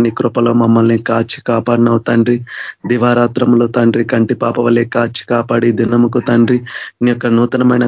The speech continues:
కృపా శక్తి బలం మాకు అనుగ్రహించినందుకు నీకు వందనాలు, నీకు స్తుతులు నాయన, నీకు స్తోత్రములు తండ్రి. సమస్త మహిమ ఘనత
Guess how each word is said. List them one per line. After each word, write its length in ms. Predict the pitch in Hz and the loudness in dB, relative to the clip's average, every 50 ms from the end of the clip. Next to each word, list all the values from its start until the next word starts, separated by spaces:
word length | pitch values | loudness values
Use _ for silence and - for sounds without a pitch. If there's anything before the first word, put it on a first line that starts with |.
| 120 - | 0 0
కృపా 260 | 123 117 117 - 123 120 117 - | -2 -2 0 0 0 0 0 0
శక్తి 360 | 123 120 117 - - - 131 127 117 110 110 | -2 -4 -4 -2 0 2 2 2 2 0 -2
బలం 260 | 113 117 120 120 117 123 123 120 | 0 0 0 2 4 4 4 2
మాకు 200 | 117 110 - 113 110 | 2 0 -2 -2 0
అనుగ్రహించినందుకు 960 | 117 113 107 123 120 113 120 120 117 117 117 120 117 120 120 120 - 131 127 123 123 - - - _ - - | 0 0 0 0 2 2 2 2 2 0 0 0 0 0 0 0 0 0 -2 -2 -4 -12 -18 -16 _ -4 -2
నీకు 180 | 127 - - 127 113 | -2 0 0 0 0
వందనాలు, 480 | 117 113 117 123 123 123 123 120 123 123 120 120 | 2 2 2 2 2 2 2 2 4 4 2 2
నీకు 200 | 117 - 127 113 - | 0 -2 -4 -4 -2
స్తుతులు 340 | - 123 120 - 123 127 123 123 | -2 -4 -2 0 0 2 2 2
నాయన, 200 | 120 117 120 120 120 | 2 2 2 2 2
నీకు 200 | 120 117 - 127 117 - | 2 2 0 -2 -2 -2
స్తోత్రములు 600 | - 123 120 120 120 - 131 127 127 123 120 117 117 123 | -2 -2 -2 0 0 0 2 2 4 2 2 2 0 0
తండ్రి. 260 | 117 117 107 127 113 - - _ _ _ _ _ _ _ _ _ _ _ _ - | 0 2 2 0 -2 -4 -10 _ _ _ _ _ _ _ _ _ _ _ _ -8
సమస్త 440 | - - 143 135 131 131 123 - - 131 135 127 | -4 -2 2 2 2 2 0 -2 0 2 2 2
మహిమ 280 | 120 117 131 131 131 131 135 113 113 | 2 2 2 2 2 2 2 2 0
ఘనత 280 | 117 120 127 123 - | 0 0 0 -2 -2